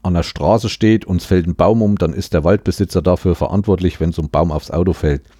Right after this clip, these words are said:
Mag in der einen Seite richtig sein, aber das hat zum Beispiel in Thüringen viel hervorgerufen, dass baumlange Schneisen direkt an Straßen umgemacht wurden, nur damit kein Baum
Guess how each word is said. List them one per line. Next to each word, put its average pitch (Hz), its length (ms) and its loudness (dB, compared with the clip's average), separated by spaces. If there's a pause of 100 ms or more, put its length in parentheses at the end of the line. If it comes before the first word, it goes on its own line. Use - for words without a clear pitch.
(280)
Mag 90 240 0
in 101 80 2
der 87 100 2
einen 101 220 2
Seite 101 240 4
richtig 110 240 0
sein, 107 320 2
aber 87 180 0
das 90 220 0
hat - 160 -2
zum 90 100 0
Beispiel 87 380 0
in 80 100 -2
Thüringen 117 400 2
viel 107 320 2 (160)
hervorgerufen, 95 760 0 (800)
dass - 380 -2 (1080)
baumlange 117 920 2 (220)
Schneisen 95 720 0
direkt 95 340 -2
an 90 120 -2
Straßen 101 640 0 (560)
umgemacht 127 500 0
wurden, 117 400 2 (100)
nur 104 200 2
damit 98 340 0
kein 90 300 0
Baum 90 360 2